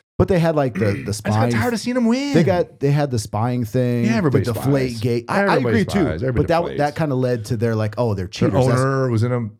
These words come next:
Speaker 2: massage <laughs> parlor getting
Speaker 1: Dude,
Speaker 2: a handy.
Speaker 1: you can s-, stop. Anyone that wants to hate on that man for getting a little rub and
Speaker 2: Dude,
Speaker 1: tug.
Speaker 2: I'm not, I'm
Speaker 1: No,
Speaker 2: not,
Speaker 1: not
Speaker 2: I'm just
Speaker 1: you. I'm,
Speaker 2: saying,
Speaker 1: I'm
Speaker 2: like,
Speaker 1: talking to the general public. Like, give
Speaker 2: Yeah.
Speaker 1: that man a break.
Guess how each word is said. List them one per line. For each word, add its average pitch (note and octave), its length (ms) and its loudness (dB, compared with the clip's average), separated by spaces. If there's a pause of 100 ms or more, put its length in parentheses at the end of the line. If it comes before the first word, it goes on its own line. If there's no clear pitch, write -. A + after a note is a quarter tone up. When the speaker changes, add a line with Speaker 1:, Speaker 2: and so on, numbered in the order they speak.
(640)
Speaker 2:
massage A2+ 460 0
<laughs> - 20 -20
parlor C3 460 0
getting C#3 260 0
Speaker 1:
Dude, A#2+ 80 4
Speaker 2:
a B2+ 40 2
handy. B2 640 0
Speaker 1:
you B3 160 2
can - 180 -2
s-, - 200 -14 (140)
stop. - 360 -10 (680)
Anyone C#4 280 0
that D3+ 80 0
wants D#3 160 2
to G#2+ 60 -2
hate D3+ 160 2
on C#3+ 120 0
that C#3+ 160 0
man C#3 300 0
for B2 120 -6
getting C3+ 180 -2
a - 20 0
little A#2+ 160 0
rub A2 240 -2
and B3 80 4
Speaker 2:
Dude, G4 80 2
Speaker 1:
tug. - 140 4
Speaker 2:
I'm - 60 0
not, - 260 -4 (140)
I'm G#3+ 180 0
Speaker 1:
No, D#4+ 140 6
Speaker 2:
not, A3 80 2
Speaker 1:
not D#4 100 2
Speaker 2:
I'm C#4 60 0
just B3 100 4
Speaker 1:
you. G#3 80 2
I'm, C4 100 4
Speaker 2:
saying, A3 120 0
Speaker 1:
I'm C#3+ 120 2
Speaker 2:
like, C3+ 60 2
Speaker 1:
talking E4 220 0
to G#3+ 40 0
the E3+ 100 0
general C#3+ 300 0
public. A#2+ 320 0
Like, A2 160 -6
give E3 140 0
Speaker 2:
Yeah. G4 60 2
Speaker 1:
that A3 80 0
man F#3 180 -2
a G#2+ 60 -6
break. A#2 500 -4